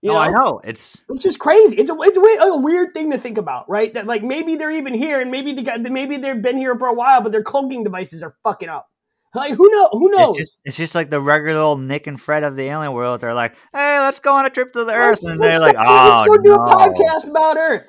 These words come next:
Speaker 1: And then they're like,
Speaker 2: Oh,
Speaker 1: "Fuck, I
Speaker 2: no.
Speaker 1: hit the wrong button." And then, you know, <laughs> it's like,
Speaker 2: But I bet
Speaker 1: shit.
Speaker 2: their podcasts get a lot more views. They can talk about being seen by humans.
Speaker 1: Probably being heard by a lot
Speaker 2: <laughs> Imagine
Speaker 1: more
Speaker 2: that.
Speaker 1: serial killers. You know what I mean?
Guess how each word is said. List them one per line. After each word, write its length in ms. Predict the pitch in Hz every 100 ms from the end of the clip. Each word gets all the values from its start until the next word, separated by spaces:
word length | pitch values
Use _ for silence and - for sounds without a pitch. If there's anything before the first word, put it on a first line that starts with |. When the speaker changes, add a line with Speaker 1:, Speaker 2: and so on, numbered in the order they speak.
| _
Speaker 1:
And 160 | - 240
then 140 | 262
they're 80 | 254
like, 180 | 254 254
Speaker 2:
Oh, 140 | 226 220
Speaker 1:
"Fuck, 160 | 330
I 100 | 240
Speaker 2:
no. 60 | 233
Speaker 1:
hit 120 | 294
the 80 | 302
wrong 320 | 285 285 269
button." 420 | 247 294 247 254 - _
And 160 | 233 277
then, 200 | 302 262
you 80 | 285
know, 120 | 294
<laughs> 160 | 262 240
it's 280 | 233 208 - _
like, 140 | 208 - -
Speaker 2:
But 200 | 147 135
I 100 | 135
bet 200 | 135 165
Speaker 1:
shit. 80 | 240
Speaker 2:
their 260 | 151 139 113
podcasts 580 | - 143 147 135 117
get 60 | 123
a 60 | 117
lot 180 | 123 127
more 160 | 120
views. 420 | 107 131 131 - 107 _ _ _
They 140 | 101 107
can 140 | 110
talk 220 | 110 113
about 240 | 110 110 110
being 180 | 113 107
seen 240 | 127 120
by 160 | 113 107
humans. 220 | 131 214 277
Speaker 1:
Probably 260 | 240 160 165
being 280 | 135 160 156
heard 200 | 180 180
by 160 | 165 170
a 40 |
lot 140 | 175 175
Speaker 2:
<laughs> 0 |
Imagine 20 |
Speaker 1:
more 80 | 170
Speaker 2:
that. 220 | 180 190
Speaker 1:
serial 340 | 208 240 202 180
killers. 540 | 175 160 135 127 - _
You 160 | 160
know 20 | 170
what 100 | 170
I 60 |
mean? 200 | 175 214